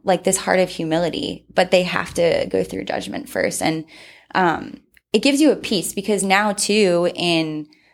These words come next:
like, we, we pray for people in our lives that are not saved, and we see them go through this path of destruction from sin. And it's really hard to watch when we have loved ones, especially, um, that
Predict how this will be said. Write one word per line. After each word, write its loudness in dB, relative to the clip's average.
like, 2
we, 0
we 0
pray 0
for -2
people -4
in 0
our 2
lives 0
that 2
are 2
not -2
saved, -2
and 2
we 0
see -2
them 2
go 0
through -6
this -6
path -6
of -14
destruction -4
from -6
sin. 0
And 0
it's 0
really 2
hard 0
to -8
watch -2
when -6
we -4
have -6
loved -4
ones, -4
especially, -2
um, 2
that 0